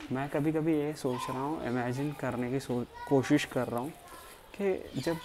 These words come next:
ये सब ठीक हो जाएगा, तब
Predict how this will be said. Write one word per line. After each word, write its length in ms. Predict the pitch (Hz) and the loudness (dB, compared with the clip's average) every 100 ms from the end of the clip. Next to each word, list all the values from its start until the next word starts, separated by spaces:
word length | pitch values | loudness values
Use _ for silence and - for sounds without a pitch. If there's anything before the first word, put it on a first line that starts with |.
| - 151 | 0 4
ये 120 | 156 | 4
सब 160 | 175 175 | 2 -4
ठीक 200 | - 185 | 2 2
हो 180 | 180 127 | 4 2
जाएगा, 400 | 117 113 107 123 - - - - - - - 392 - 427 440 466 - - - - - - - - - - | 4 4 2 0 -2 -14 -20 -20 -20 -18 -18 -18 -18 -16 -16 -14 -14 -16 -20 -20 -20 -16 -16 -16 -18 -4
तब 180 | 220 214 | -2 -2